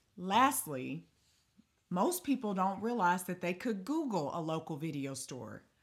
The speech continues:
Believe it or not, they still exist. I actually found one in my neighborhood. We would load up and go every Friday and rent movies. Sometimes I go with the kids, and sometimes I don't.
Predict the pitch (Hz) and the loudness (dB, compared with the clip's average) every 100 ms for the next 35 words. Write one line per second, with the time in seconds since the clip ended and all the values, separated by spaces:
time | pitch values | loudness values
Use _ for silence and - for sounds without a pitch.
0 | _ - 135 175 170 170 185 226 254 302 | _ -10 -2 0 4 2 4 2 4 4
1 | 320 285 - _ - 185 233 - - 370 | 4 2 -2 _ -8 -2 -2 -2 -2 0
2 | 370 220 151 196 214 - - - - _ | 2 0 0 -2 -2 -4 -10 -12 -16 _
3 | _ _ _ _ - 240 370 302 - 220 | _ _ _ _ -6 0 2 2 2 2
4 | 208 220 208 196 196 190 156 156 240 208 | 2 2 2 2 2 0 2 4 4 4
5 | 165 151 151 131 123 117 - _ _ _ | 0 -4 -6 -6 -8 -10 -12 _ _ _
6 | _ _ 202 330 247 165 180 196 208 208 | _ _ 0 0 0 0 0 2 4 2
7 | 254 - _ _ 170 156 165 160 - 254 | 0 -6 _ _ -10 -4 -4 -4 -8 -6
8 | 302 226 196 - 220 254 226 185 165 160 | -2 0 0 4 6 6 6 2 0 -2
9 | 165 - 147 135 120 135 - _ _ _ | -4 -4 -4 -4 -6 -8 -14 _ _ _
10 | - 208 240 285 277 277 277 294 294 294 | -2 0 2 2 2 2 0 -2 -4 -4
11 | 302 - 311 320 311 - _ _ _ 185 | -6 -6 -4 -4 -6 -14 _ _ _ -4
12 | 170 - 180 190 202 208 226 226 254 170 | -2 -2 -2 0 0 0 0 2 0 -2